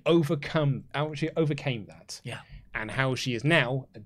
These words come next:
Speaker 1: W W E superstar. The commentators talk about how inspirational she is at this. When she's just chatting, it is quite inspirational. Less so when the commentators then say, like, "Pff,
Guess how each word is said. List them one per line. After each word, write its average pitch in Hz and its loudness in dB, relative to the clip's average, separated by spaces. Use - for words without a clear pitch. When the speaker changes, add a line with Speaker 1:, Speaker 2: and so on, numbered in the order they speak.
Speaker 1:
W 147 4
W 127 -2
E 110 -8
superstar. - -10
The - -20
commentators 190 2
talk 147 0
about 123 -2
how 143 0
inspirational 131 -2
she 113 -10
is 107 -12
at - -20
this. - -18
When 127 -8
she's 139 -4
just - 2
chatting, - -6
it 175 -2
is 143 -2
quite 175 2
inspirational. 120 -6
Less 330 0
so 214 4
when 170 4
the 147 4
commentators 139 2
then 123 -4
say, 117 -6
like, 104 -10
"Pff, - -18